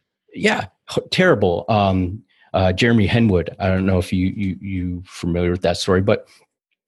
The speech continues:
so the problem is, is that you don't always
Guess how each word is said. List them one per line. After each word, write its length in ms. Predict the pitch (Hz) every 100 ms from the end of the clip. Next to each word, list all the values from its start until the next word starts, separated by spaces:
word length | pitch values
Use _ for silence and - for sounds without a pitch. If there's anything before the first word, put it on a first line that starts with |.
| -
so 360 | - 151 131 - - - - _
the 80 | -
problem 400 | - 233 240 147
is, 240 | 160 110
is 400 | - 110 104 95
that 380 | 107 110 101 - _ _ _ _
you 200 | 120 127
don't 200 | 185 226
always 600 | - 135 107 95 - -